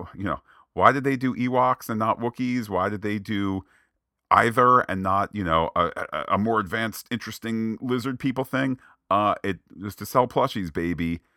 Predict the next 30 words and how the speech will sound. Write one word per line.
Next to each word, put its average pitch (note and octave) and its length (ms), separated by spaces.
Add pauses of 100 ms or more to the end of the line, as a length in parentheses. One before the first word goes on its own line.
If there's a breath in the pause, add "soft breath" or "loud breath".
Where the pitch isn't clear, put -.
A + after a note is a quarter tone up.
(240)
That A#2 200
could A#2+ 120
be A#2 120
a G#2+ 40
knock, G2+ 400
but F2+ 120
that's G#2+ 260
al-, A2+ 260
that's A#2 300
also A#2+ 420
the A2+ 140
world G2+ 380
we're G2+ 120
living F#2+ 360
in F#2 320
right E2 280
now. D2 380
So - 160
this F#2+ 220
movie G2+ 320
is F2 120
a E2+ 120
vision F#2 340
of E2 120
the D2+ 60
future E2+ 680
in E2 160
all E2 180
those D#2 220
regards. C2 600